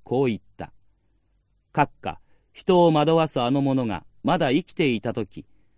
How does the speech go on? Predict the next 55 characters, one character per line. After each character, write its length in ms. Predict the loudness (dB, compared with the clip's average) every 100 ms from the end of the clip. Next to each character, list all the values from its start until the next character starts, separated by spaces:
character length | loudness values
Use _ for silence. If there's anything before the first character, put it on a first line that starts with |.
| _ -8
自 180 | -2 2
分 220 | 4 4
は 140 | 4
三 160 | 2 -2
日 200 | -4 -2
後 140 | 0
に 120 | -2
復 160 | -2 -6 -4
活 240 | -4 -4
す 100 | -2
る 120 | 0
と 120 | 0
言 100 | -2
っ 20 | -4
て 240 | -6 -2
い 100 | -2
た 140 | -2
の 140 | -4 -4
を 140 | -10 -8
私 340 | -6 -4 -4
た 160 | -6 -6
ち 120 | -8
は 120 | -8
思 240 | -4 -2
い 60 | -2
出 100 | -4
し 140 | -6
ま 100 | -10
し 120 | -10 -16
た。 140 | -20 _ _ _ _ _ _ _ _
で 120 | 0 0
す 140 | 0
か 120 | -6
ら、 160 | -6 -10 _ _ -2
三 140 | 0 0
日 200 | 0 2
目 120 | 2
ま 120 | 0
で 200 | -2 -6 _ -8
墓 340 | -4 0 2
を 100 | 2
見 140 | 2
張 160 | 2 0
る 100 | 2
よ 160 | 0 0
う 40 |
に 100 | -2
命 240 | -2 0
令 180 | 2 0
し 80 | -2
て 140 | -6
く 100 | -4
だ 100 | -6
さ 160 | -6
い。 60 | -10